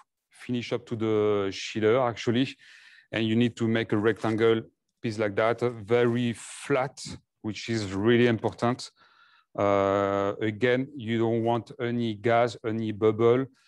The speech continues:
so you need to press down the very, uh, you need to be s-, very strong for that,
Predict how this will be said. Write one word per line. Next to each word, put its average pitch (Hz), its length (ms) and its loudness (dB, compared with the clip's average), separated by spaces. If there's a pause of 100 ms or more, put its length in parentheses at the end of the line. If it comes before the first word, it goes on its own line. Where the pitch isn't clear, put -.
(200)
so - 200 -6
you 107 120 -2
need 113 160 -4
to - 100 -10
press 117 340 0
down 117 300 2
the 107 160 2
very, 107 840 -2
uh, 90 960 -4 (280)
you 113 80 -8
need 104 120 -6
to - 80 -10
be 110 60 -4
s-, 98 120 -6
very 110 360 2
strong 110 240 0
for - 160 0
that, 117 280 4